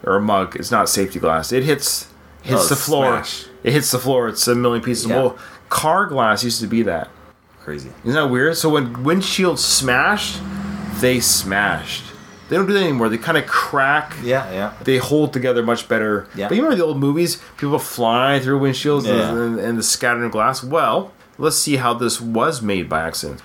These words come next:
Speaker 1: So we have French chemist Edouard Benedictus accidentally knocked a glass beaker onto the ground in nineteen oh three.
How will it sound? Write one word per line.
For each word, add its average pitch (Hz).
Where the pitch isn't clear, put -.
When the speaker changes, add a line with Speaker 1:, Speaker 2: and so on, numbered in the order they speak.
Speaker 1:
So 135
we 151
have 123
French 202
chemist 156
Edouard 117
Benedictus 127
accidentally 131
knocked 113
a 120
glass 110
beaker 107
onto 90
the 107
ground 104
in 101
nineteen 123
oh 104
three. -